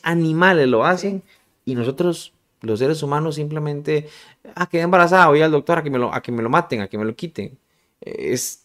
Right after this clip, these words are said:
Speaker 2: No, eso es
Speaker 1: es, es
Speaker 2: terrible.
Speaker 1: absurdo, es, es increíble.
Speaker 2: Luana, Luana está compartiendo aquí, está diciendo que en la semana veinticuatro es el final de los seis meses de embarazo.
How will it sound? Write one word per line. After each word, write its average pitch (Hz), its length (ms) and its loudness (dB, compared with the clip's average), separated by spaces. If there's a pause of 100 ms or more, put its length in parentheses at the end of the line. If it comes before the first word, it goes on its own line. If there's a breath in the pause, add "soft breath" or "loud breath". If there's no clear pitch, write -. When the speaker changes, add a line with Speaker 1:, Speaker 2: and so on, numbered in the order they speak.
Speaker 2:
No, 214 240 -6
eso 202 180 -6
es 220 80 -10
Speaker 1:
es, - 60 -10
es - 140 4
Speaker 2:
terrible. 208 240 2
Speaker 1:
absurdo, 127 480 4
es, 113 220 0
es 120 220 -6
increíble. 98 640 -2
Speaker 2:
Luana, 233 580 -2
Luana 196 320 -2
está 240 200 -6
compartiendo 220 600 -6
aquí, 233 380 -8
está 190 260 -6
diciendo 214 520 -6
que 233 80 -8
en 180 60 -8
la 180 80 -10
semana 180 300 -10
veinticuatro 202 600 -8
es 214 80 -12
el 233 100 -10
final 196 380 -10
de 226 80 -10
los 208 160 -10
seis 233 280 -8
meses 262 360 -8
de 294 80 -4
embarazo. 226 640 -4